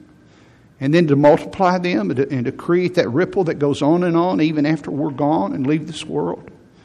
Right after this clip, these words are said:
But do you know the next verse after that verse? "The things that thou hast heard of me, heard of me among many witnesses,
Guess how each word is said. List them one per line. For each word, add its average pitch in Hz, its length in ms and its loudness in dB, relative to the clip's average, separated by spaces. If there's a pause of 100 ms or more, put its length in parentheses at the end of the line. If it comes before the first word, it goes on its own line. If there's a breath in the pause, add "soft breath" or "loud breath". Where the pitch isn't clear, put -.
(1500 soft breath)
But 156 120 2
do 156 80 -2
you 214 80 2
know 262 160 6
the 208 100 2
next 160 220 2
verse 202 340 2
after 165 260 0
that 147 200 2
verse? 185 420 -2 (340)
"The 127 80 -10
things 185 300 0
that - 120 -10
thou 160 160 4
hast 135 120 -2
heard 180 300 0
of 175 100 -2
me, 170 280 -2
heard 180 260 0
of 175 80 -4
me 165 160 0
among 151 240 0
many 143 160 2
witnesses, 175 580 -4